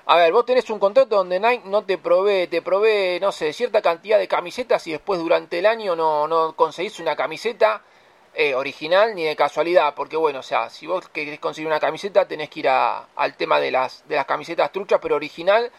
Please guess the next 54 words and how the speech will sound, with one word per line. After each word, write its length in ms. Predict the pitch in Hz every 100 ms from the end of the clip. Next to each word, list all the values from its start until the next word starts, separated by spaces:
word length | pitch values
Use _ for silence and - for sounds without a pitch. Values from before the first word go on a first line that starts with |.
| _ _ _
que 80 | 156
vos 200 | 170 175
vas 140 | 160
al 100 | 165
San 160 | - 156
Lorenzo 260 | 170 170 151
Store 460 | - 190 196 190
o 240 | 156 143 139
alguna 300 | 151 170 156
casa 300 | 190 147 143
de 120 | 226
deportes, 540 | 226 226 226 196 190 _ _ _ _
no, 280 | 156 151 147
no 100 | 160
la 100 | 165
conseguís 320 | 151 151 160
ni, 260 | 151 151 147
ni 100 | 147
de 120 | 151
casualidad. 480 | 147 143 156 156 117 - - - - _ _
Y 140 | 202 175
si, 200 | 185 185 - -
como 220 | - 147 180
dice 220 | 262 247
Hernán, 280 | 226 208 156
el 100 | 151
contrato 380 | 151 220 240
es 100 | 208
así, 180 | 196 175
donde 300 | 202 151 147
San 160 | - 131
Lorenzo 300 | 165 214 190
por 160 | 180
año 200 | 190 165
puede 160 | 147 180
tener 160 | 170 180
un 100 | 160
solo 220 | 185 170
sponsor, 440 | - 196 180 147
porque 180 | 139 143
si 60 | -
no 80 | 170
después 260 | 156 170
Nike 220 | 170 185
tiene 200 | 156 165
que 80 | 147
estar 280 | 139 180 175
otra 680 | - 165 180 _ - 175 160
vez 360 | 185 190 - - _ _ _
sacando 380 | - 147 165 165
una, 260 | 151 147 160
una 200 | 175 156
nueva 220 | 180 175
camiseta, 680 | 151 160 156 196 - 131